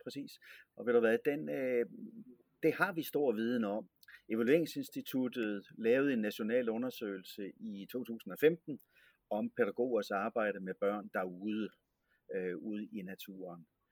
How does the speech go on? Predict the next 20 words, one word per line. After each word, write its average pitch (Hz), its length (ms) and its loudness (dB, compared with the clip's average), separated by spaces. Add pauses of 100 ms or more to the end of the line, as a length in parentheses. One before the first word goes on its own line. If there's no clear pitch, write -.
(340)
Øh, 98 280 -2
et 101 200 -4
hovedresultat 127 800 4
af 110 80 -2
den 135 180 -4
undersøgelse 120 800 -6 (140)
var 117 300 0
netop, 123 440 4 (520)
øh, 92 720 -2 (520)
at 113 240 -4 (320)
pædagogernes 127 600 2
manglende 113 440 0
viden, 131 520 0
manglende 113 360 -2
kundskaber 127 880 -4
om, 139 240 -2 (340)
om 123 120 2
natur 135 640 -4
og 113 100 2
naturfænomener, 107 1200 -4